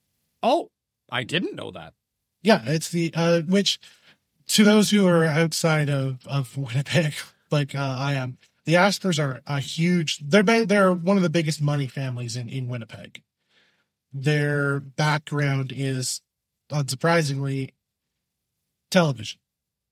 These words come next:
Speaker 2: and just, uh, communications in general. They were, they owned a company that has since been purchased a couple times.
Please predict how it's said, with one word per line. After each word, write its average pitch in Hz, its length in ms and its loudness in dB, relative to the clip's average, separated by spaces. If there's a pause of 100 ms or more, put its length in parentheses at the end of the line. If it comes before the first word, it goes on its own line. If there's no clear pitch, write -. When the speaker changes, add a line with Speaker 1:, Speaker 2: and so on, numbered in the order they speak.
(460)
Speaker 2:
and 143 540 -2 (260)
just, - 200 -8
uh, 123 420 -4 (2000)
communications 156 1040 2
in 143 160 -4
general. 113 500 -8 (180)
They 127 100 -2
were, 120 240 -6
they 131 280 -4
owned 131 200 -4
a 123 40 -10
company 120 460 -8
that 113 380 -10 (360)
has 139 220 -2
since 147 220 -4
been 131 160 -4
purchased 123 440 -8
a - 20 -10
couple 110 280 -10
times. 107 420 -8